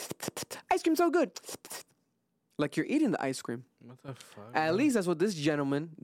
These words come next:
Speaker 1: gentleman, my bad. At least that's what this beautiful young black lady, black girl, very young, beautiful black girl, almost comes off like she's like an anime Asian character. It's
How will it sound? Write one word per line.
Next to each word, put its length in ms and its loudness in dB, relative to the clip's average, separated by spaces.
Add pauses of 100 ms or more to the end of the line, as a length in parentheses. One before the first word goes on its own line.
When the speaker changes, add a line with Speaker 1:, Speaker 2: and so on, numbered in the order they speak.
Speaker 1:
gentleman, 320 0
my 120 0
bad. 260 -2 (280)
At 160 0
least 180 2
that's 140 0
what 160 0
this 220 2
beautiful 680 2 (500)
young 460 2
black 340 2
lady, 400 2
black 320 0
girl, 480 2
very 240 2
young, 300 2
beautiful 420 2
black 300 0
girl, 380 2 (2000)
almost 440 2
comes 240 0
off 280 2
like 220 0
she's 220 0
like 120 2
an 180 0
anime 680 0
Asian 380 2
character. 640 -4 (1000)
It's 280 0